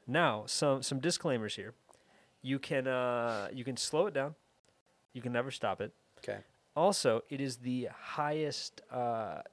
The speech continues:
Speaker 1: tier of whatever it is. So if it's, uh, if you say money, you're spitting Benjis out of your belly button nonstop. So with that,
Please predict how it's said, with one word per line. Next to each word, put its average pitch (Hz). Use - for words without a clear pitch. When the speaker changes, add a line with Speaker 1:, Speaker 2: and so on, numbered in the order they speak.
Speaker 1:
tier 131
of 107
whatever 110
it 95
is. -
So 123
if 127
it's, 139
uh, 131
if 113
you 131
say 123
money, 156
you're 143
spitting 139
Benjis 117
out 123
of 113
your 113
belly 104
button 101
nonstop. 104
So 120
with 151
that, 113